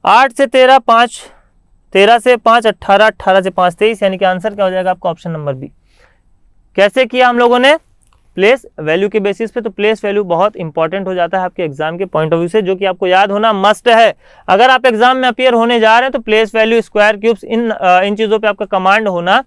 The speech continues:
मस्ट है। बात करेंगे अगले प्रश्न की। अगले प्रश्न की अगर हम बात करें तो लॉजिकल Venn डायग्राम पर बेस्ड आपका क्वेश्चन है, महिला, सास और गृहिणी।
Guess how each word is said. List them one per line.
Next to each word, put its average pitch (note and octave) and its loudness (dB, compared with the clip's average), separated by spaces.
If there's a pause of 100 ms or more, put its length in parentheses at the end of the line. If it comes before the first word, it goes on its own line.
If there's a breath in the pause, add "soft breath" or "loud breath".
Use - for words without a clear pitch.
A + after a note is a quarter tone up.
(360)
मस्ट F3 0
है। D3 2 (440 soft breath)
बात A3+ 2
करेंगे C#4 2
अगले B3 2 (480)
प्रश्न F#3+ 0
की। - -16 (1400 soft breath)
अगले B3+ 2
प्रश्न C4+ 0
की C4+ 0
अगर C4+ 4
हम B3+ 0
बात B3+ 2
करें C#4+ 2
तो C#4 -2
लॉजिकल B3 2
Venn C4+ 0
डायग्राम B3+ 2
पर C4 0
बेस्ड A#3 2
आपका A#3+ 2
क्वेश्चन G#3+ -2
है, B3 2
महिला, A#3+ 2
सास A#3 4
और A3+ 4
गृहिणी। G3+ 2